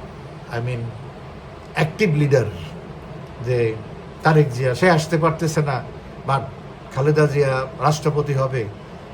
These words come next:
এরকম একটা যদি কর্মীদের মন ভাঙে, না ভাঙে, তাদেরকে আরো উৎসাহিত করা, তারা আরো যেন চাঁদাবাজি করতে পারে, আরো লুটপাট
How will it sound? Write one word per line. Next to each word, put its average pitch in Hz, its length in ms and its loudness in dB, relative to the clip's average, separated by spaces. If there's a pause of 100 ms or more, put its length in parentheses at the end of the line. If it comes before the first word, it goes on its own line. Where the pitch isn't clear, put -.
(400)
এরকম 165 340 4
একটা 151 300 0 (800)
যদি 143 200 2 (220)
কর্মীদের 160 380 4
মন 156 260 6
ভাঙে, 151 320 4 (160)
না 156 160 6
ভাঙে, 139 400 2
তাদেরকে 139 400 -2
আরো 151 120 6
উৎসাহিত 151 500 4
করা, 135 300 0
তারা 139 160 2
আরো 143 220 4
যেন 170 260 4
চাঁদাবাজি 147 520 2
করতে 135 260 -4
পারে, 131 180 -2
আরো 143 200 2
লুটপাট 156 360 0